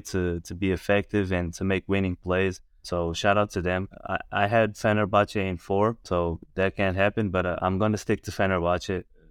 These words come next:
in five now, uh, even though it is <laughs> almost impossible to go to, to Greece and to win a game five with those Olympiacos fans in an environment like that. I think it's gonna be such a good game.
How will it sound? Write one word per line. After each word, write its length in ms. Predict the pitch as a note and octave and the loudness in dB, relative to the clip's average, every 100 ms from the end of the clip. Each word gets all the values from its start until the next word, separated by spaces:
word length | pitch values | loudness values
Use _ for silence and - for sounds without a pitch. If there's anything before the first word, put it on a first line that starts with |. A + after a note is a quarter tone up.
| - | -14
in 180 | E2+ F2 | -8 -8
five 340 | - F2+ F#2 F#2+ | 0 2 4 2
now, 320 | G2 G2+ G#2 - | 2 2 0 -8
uh, 80 | E2+ | -6
even 300 | G2 F#2+ G2 | -4 0 2
though 340 | F#2+ G2 F#2+ F2+ | 2 2 0 -2
it 140 | F#2 | -2
is 140 | F#2 F2+ | -2 0
<laughs> 40 | |
almost 320 | G#2 G2+ G2+ G#2 | 0 0 0 0
impossible 640 | F#2+ G2 F#2+ - F#2 F#2 | 2 4 2 0 -2 -2
to 120 | - | -2
go 220 | F2 F#2+ F2 | 0 -2 0
to, 260 | F2+ E2+ E2 | -2 -2 -4
to 140 | - E2+ | -8 -6
Greece 440 | G2 G2+ G2 - - - _ - | 0 0 0 -4 -16 -20 _ -8
and 180 | - F#2+ | -4 -2
to 120 | - | 0
win 300 | F#2+ G2 F#2 | 0 2 0
a 140 | F#2+ F#2 | -2 0
game 200 | G2 F#2 | 0 0
five 380 | - F#2+ F2+ - | 2 2 2 -2
with 140 | F2+ E2 | -6 0
those 200 | G2 G2 | 0 2
Olympiacos 680 | F#2+ F#2 G2 F#2+ F2+ F#2 | 0 0 2 2 2 -6
fans 360 | - F#2+ F#2+ F#2 | -2 0 0 -4
in 160 | F2+ | -4
an 120 | F2+ F2+ | -4 -2
environment 400 | F2 F#2 F#2 F2 | 0 2 2 0
like 220 | E2+ E2+ | 0 0
that. 240 | F2+ F2+ - _ - _ - E2 D#2+ | -2 -2 -4 _ -20 _ -20 -20 -4
I 140 | F2+ | -2
think 220 | G2+ F2 | -2 -2
it's 140 | G2 F#2+ | -2 0
gonna 200 | G2 F2+ | 0 2
be 340 | F#2 F2+ F2 | 0 0 -2
such 260 | - G#2+ - | 0 -2 0
a 60 | F#2+ | 0
good 220 | G2+ F2 | 0 0
game. 380 | F#2+ G2 F#2+ | 0 2 0